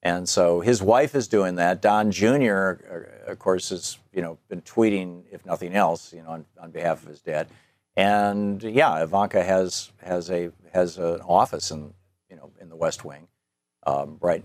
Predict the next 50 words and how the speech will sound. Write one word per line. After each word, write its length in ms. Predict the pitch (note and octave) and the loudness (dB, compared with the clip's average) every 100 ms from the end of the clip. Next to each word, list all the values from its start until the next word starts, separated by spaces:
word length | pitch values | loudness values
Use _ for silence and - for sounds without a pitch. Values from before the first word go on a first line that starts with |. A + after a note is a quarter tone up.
| - | -2
right 180 | F#2+ F2+ | -2 -2
near 160 | E2+ | -10
the 260 | D2+ D#2 D#2 - | -10 -16 -20 -4
Oval 220 | F2+ D#2 | -4 -4
Office. 340 | C#2+ C#2 - - | -10 -12 -14 -12
So, 440 | - E2 E2 D#2 _ _ _ _ _ - | 0 2 2 -2 _ _ _ _ _ 0
I, 160 | F2 - | 0 0
you 100 | F#2 | -14
know, 120 | D2+ | -14
Trump's 300 | - G#2+ - | 0 0 2
kids 200 | A#2+ G2 | 0 2
are 60 | |
clearly 380 | - - B2 C#3+ | -4 4 6 6
involved 400 | G2 E2+ D2+ D2 | 2 0 0 -2
in 80 | D#2 | -10
this, 220 | D#2 - | -6 -4
and, 120 | G2 - _ _ - | -4 -6 _ _ 2
and, 400 | A2+ A#2+ A2+ - | 4 4 2 -2
and, 480 | C3+ D3+ D#3+ D3 B2+ _ _ _ - | 0 2 2 0 -6 _ _ _ 2
you 80 | |
know, 200 | A#2+ G#2+ | 4 4
at 120 | A#2 G2+ | 2 2
least 300 | B2+ A#2+ - | 2 0 2
two 180 | F3 | 6
of 120 | F3+ G#2+ | 6 2
the 100 | F#2 | -4
three 220 | G2 F2+ | 0 0
of 100 | F2+ | 0
them 100 | G#2+ | -4
are 80 | G2+ | -4
still 220 | - A2 | 0 4
running 340 | G#2 G#2 G2+ | 4 2 -2
his 140 | F#2 E2+ | -10 -4
businesses, 680 | - C3+ A#2+ - C#2 C#2+ - _ _ _ - | 0 0 0 -6 -10 -12 -20 _ _ _ 0
and, 480 | F#2+ G2+ G#2 G#2 G2 - | 2 4 2 0 -4 -2
you 80 | G#2 | 0
know, 100 | F#2 | 2
which 180 | F#2 G2+ | 0 2
raises 560 | G#2 A#2+ D3 A#2 G#2 | 4 6 4 2 0
the 80 | G2 | 0
question 460 | - A#2 - G#2 G2 | 4 4 4 -4 -4
of 140 | E2+ | 0
the 100 | F#2+ | 2
emoluments 580 | F#2 F#2+ C#3+ E3 D2 - | 4 4 2 -2 -8 -14
clause. 360 | - B1+ C2 | -4 -4 -4
It 100 | D#2 - | -14 0
raises 380 | F#2+ F#2+ G2 | 2 2 -4
the 80 | F2+ | -16
question 400 | - F#2+ F2+ G2 | 0 0 0 -10
of 180 | F#2 - | -14 -16